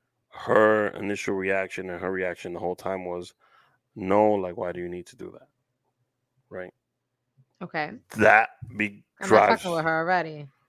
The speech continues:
Speaker 2: <laughs>
Speaker 1: that drives sort of a wedge between the two. He goes, the season prior, he went to D R. He was trying to search for his father.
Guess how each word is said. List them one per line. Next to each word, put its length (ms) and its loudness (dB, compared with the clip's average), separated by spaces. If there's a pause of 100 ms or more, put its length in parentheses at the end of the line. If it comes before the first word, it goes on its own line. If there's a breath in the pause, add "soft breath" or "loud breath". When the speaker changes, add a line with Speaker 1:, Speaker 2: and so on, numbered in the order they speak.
Speaker 2:
<laughs> 480 -14
Speaker 1:
that 300 -4
drives 840 -6 (300)
sort 360 2
of 80 -4
a 80 -2
wedge 400 -2
between 360 -10
the 80 -10
two. 300 -14 (720 loud breath)
He 300 -4
goes, 720 4
the 100 2
season 320 2
prior, 300 6
he 60 0
went 180 0
to 80 -6
D 120 -2
R. 200 2
He 60 -2
was 100 -6
trying 220 -4
to 60 -6
search 440 -10 (320)
for 180 -6
his 100 -10
father. 760 2